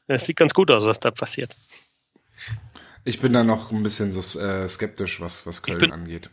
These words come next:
Speaker 1: ich bin auch noch ein bisschen skeptisch, aber was, was jetzt passiert ist,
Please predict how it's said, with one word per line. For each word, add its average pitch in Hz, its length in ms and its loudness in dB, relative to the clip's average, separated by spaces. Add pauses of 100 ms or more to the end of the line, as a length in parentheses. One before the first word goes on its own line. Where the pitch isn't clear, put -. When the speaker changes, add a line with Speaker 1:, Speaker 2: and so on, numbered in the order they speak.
Speaker 1:
ich - 140 -4
bin 160 160 0
auch 190 160 6
noch 202 80 10
ein 175 80 6
bisschen 147 280 4
skeptisch, - 520 2
aber 135 420 4 (300)
was, 156 320 2
was 156 200 0
jetzt - 160 -6
passiert 160 420 -4
ist, - 300 0